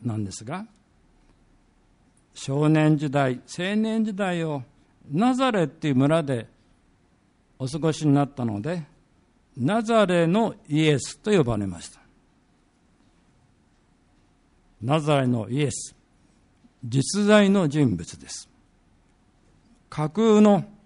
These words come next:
神話上の人物ではございません。私もこのナザレっていうところを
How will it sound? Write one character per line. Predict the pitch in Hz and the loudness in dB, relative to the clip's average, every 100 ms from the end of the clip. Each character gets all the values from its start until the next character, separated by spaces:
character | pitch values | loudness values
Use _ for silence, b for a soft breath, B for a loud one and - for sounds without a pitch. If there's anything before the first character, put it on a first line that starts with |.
| _ _ _ _ _ _ - - | _ _ _ _ _ _ -18 -2
神 | 202 226 | 2 4
話 | 240 226 | 4 4
上 | 220 214 | 2 2
の | 208 160 | 2 -2
人 | 139 214 180 | 0 2 4
物 | 139 - | 0 -4
で | 110 | -10
は | 107 | -10
ご | 104 | -6
ざ | 117 147 | -2 0
い | 147 | 0
ま | 131 | 0
せ | 139 | -4
ん。 | 92 80 _ _ _ _ _ _ _ _ _ _ _ _ _ _ _ _ _ _ _ | -10 -12 _ _ _ _ _ _ _ _ _ _ _ _ _ _ _ _ _ _ _
私 | 123 151 151 | -6 -6 -2
も | 151 147 139 - _ | 0 0 -2 -10 _
こ | 147 | -6
の | 117 | -2
ナ | 139 | -2
ザ | 180 160 | 0 0
レ | 135 | 0
っ | |
て | 117 113 | -4 -10
い | |
う | |
と | 98 98 | -12 -12
こ | 113 | -10
ろ | 120 | -10
を | 107 | -10